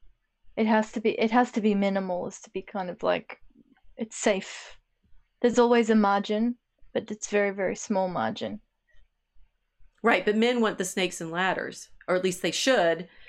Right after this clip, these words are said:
Speaker 1: Yeah.
Speaker 2: And,
Speaker 1: Yeah.
Speaker 2: you know, that they're not gonna get to, to, to, to, to, to, you know, magnificent excellence without a real risk. And those of us who like seeing men succeed want them to take <laughs> it.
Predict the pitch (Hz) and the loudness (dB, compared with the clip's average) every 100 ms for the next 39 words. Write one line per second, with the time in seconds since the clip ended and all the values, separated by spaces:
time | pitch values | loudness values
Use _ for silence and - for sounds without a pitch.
0 | - _ 208 208 175 170 170 170 - _ | -20 _ 6 6 6 2 -4 -10 -14 _
1 | _ 220 208 180 170 156 180 185 185 196 | _ 4 4 4 -2 -4 -2 0 0 0
2 | 202 190 180 170 - 165 - - 185 - | 0 -4 -2 -4 -6 -16 -14 -12 -12 -12
3 | 170 - 170 147 - 175 - 160 - _ | -18 -12 -14 -12 -16 -18 -16 -16 -18 _
4 | 165 156 156 165 170 185 180 170 180 180 | -10 -6 -4 -4 -4 -6 -8 -4 -4 -4
5 | - 160 151 - 170 170 165 151 - 151 | -8 -8 -10 -10 -8 -4 -2 -4 -6 -8
6 | 143 190 175 156 147 170 117 - - - | -2 0 2 0 -2 -2 -2 -6 -12 -18
7 | - - _ _ _ - 160 147 147 - | -20 -20 _ _ _ -4 -4 -6 -12 -18
8 | - _ _ - - - - 185 180 160 | -20 _ _ -20 -20 -12 -2 -2 0 -6
9 | - 165 220 349 - - - 185 170 160 | -6 -2 0 0 -6 -10 -6 -4 -2 -4
10 | 156 147 156 - 160 147 175 - - - | -6 -12 -12 -6 -4 -4 -6 -8 -20 -20
11 | - _ - 196 208 226 196 254 294 277 | -20 _ -4 -2 0 -2 -2 0 2 2
12 | - - - - - 233 - - 170 - | -4 -6 -14 -20 -4 -4 -4 -8 -8 -10